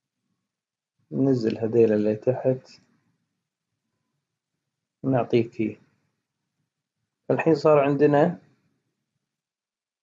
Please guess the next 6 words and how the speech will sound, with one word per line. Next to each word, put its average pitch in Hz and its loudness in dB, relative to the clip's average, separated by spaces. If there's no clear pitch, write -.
طبعًا 127 2
بالطريقة 127 2
هذه، 123 2
يعني، 175 4
آه، 165 2
مو، 165 6